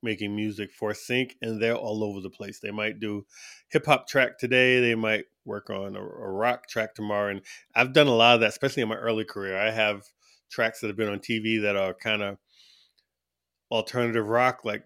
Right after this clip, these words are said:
you know, the, the Black Keys, uh, kinda sound, which was really popular for T V in, like, the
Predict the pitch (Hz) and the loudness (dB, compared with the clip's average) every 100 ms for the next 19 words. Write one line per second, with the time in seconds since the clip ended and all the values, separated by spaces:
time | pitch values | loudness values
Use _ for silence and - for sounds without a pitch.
0 | - 107 101 95 95 92 98 87 104 107 | -8 -6 -6 -6 -10 -12 -10 -2 0 0
1 | - - 113 110 110 110 107 - - - | -4 -6 -4 -2 -4 -4 -6 -10 -16 -12
2 | 110 104 98 - 107 104 - 107 104 104 | -8 -8 -8 -6 -4 -4 -8 -6 -4 -4
3 | - 101 104 98 101 98 107 101 101 98 | -6 -8 -8 -6 -8 -6 -4 -2 -2 -4
4 | _ _ _ _ - 107 101 - - 107 | _ _ _ _ -12 -8 -8 -8 -4 -4
5 | 101 104 101 98 - | 0 0 0 -2 -6